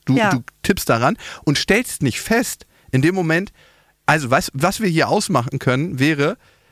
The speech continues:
Speaker 1: dass du eine komplette Sendung auf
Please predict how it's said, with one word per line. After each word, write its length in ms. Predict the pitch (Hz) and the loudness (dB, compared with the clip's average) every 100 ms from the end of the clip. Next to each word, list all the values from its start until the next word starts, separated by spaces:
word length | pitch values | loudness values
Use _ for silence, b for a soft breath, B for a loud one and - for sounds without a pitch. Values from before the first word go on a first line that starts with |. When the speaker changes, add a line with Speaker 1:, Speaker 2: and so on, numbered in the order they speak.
| - | -2
Speaker 1:
dass 160 | 127 | 0
du 100 | 160 | 0
eine 280 | - 160 285 | 0 0 -2
komplette 560 | - 190 - 165 160 143 | -2 -4 0 0 0 -4
Sendung 560 | 127 143 151 139 170 - _ _ | -2 0 0 -2 -2 -6 _ _
auf 340 | - 147 - | 0 0 -2